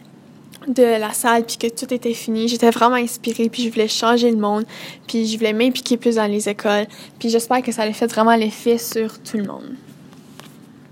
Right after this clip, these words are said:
Donc, comme j'ai dit auparavant, que j'avais un cours d'études du genre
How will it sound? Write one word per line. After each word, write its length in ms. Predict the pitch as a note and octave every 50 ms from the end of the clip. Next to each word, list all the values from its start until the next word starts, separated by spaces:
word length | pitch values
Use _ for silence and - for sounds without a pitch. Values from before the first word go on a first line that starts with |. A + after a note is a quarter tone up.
| - - - - - - - - - - - - - - - - - - - - - -
Donc, 160 | - C4+ B3+ C4
comme 180 | C4+ C4 B3
j'ai 140 | A#3+ B3 A#3+
dit 140 | A#3 B3 B3
auparavant, 640 | B3 B3 B3+ A3+ G#3+ G#3 G3+ G#3 G#3 G#3 - E4+ F#4 - - - - - - _ _ _ _ _ - - - - -
que 160 | B3+ A#3 A#3
j'avais 260 | A3+ A3+ A3 A3 A3+
un 180 | A3 G#3 A3+ A3+
cours 420 | - - - - - B3+ B3+ B3+ A#3
d'études 400 | G#3+ A3+ A3+ A3+ - C4 A#3+ G#3+
du 140 | A#3 A3+ A3
genre 520 | A3 G#3+ G#3 A3+ - D4+ D#4+ - -